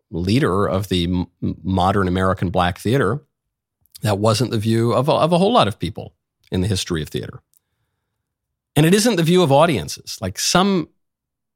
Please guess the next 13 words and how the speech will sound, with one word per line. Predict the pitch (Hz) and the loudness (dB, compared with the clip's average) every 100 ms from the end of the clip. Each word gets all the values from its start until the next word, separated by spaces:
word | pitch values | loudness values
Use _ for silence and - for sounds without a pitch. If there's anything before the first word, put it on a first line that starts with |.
| _ _ _ _ _ _ _ _ _ _ _ _ _ - | _ _ _ _ _ _ _ _ _ _ _ _ _ -8
sexes | - 196 196 202 160 | 0 0 0 0 2
are | 135 | 2
different, | 165 170 - - | 0 -2 -6 -6
cultures | - 175 - 151 120 | -2 -2 0 -2 0
are | 110 | 0
different. | 98 120 - - _ _ _ _ _ _ _ _ _ _ _ - | -2 -2 -6 -10 _ _ _ _ _ _ _ _ _ _ _ -2
And | 117 117 110 - _ _ _ _ _ _ _ _ _ _ _ - | 0 0 -4 -10 _ _ _ _ _ _ _ _ _ _ _ 2
every | 170 185 208 | 2 2 0
time | - 180 170 107 87 | 0 2 2 2 -2
that | 95 | -2
Disney | 127 117 123 101 | -2 0 0 0
does | 113 117 | 0 -2
this, | - - - | -6 -10 -12